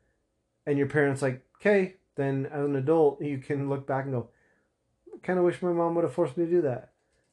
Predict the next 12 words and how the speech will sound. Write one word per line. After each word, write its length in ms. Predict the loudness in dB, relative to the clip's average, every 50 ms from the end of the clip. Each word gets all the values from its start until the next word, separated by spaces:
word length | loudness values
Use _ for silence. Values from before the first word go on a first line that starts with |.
| _ _
But 260 | 2 2 2 2 2
then 560 | 2 2 4 4 4 2 2 0 0 -4 -6 -8 _ _ _ _ _ _ _ _ _ _ _ _ _ _ _ _ _ _ _ _ _ -20 _ _ _ _ _ _ _ _ _ _ _ -6
I 80 | -6 -2
feel 140 | 2 4 4
like 160 | 4 4 4
that's 280 | 2 2 2 2 0 -2
where 100 | -2 0
you 260 | 0 0 0 0 0
overstep 480 | 0 -2 -4 -6 -8 -8 -10 -10 -10
your 100 | -10 -12
boundary. 420 | -10 -10 -12 -14 -16 -16 -16 -14 -10
Like, 360 | -6 -4 -4 -4 -4 -8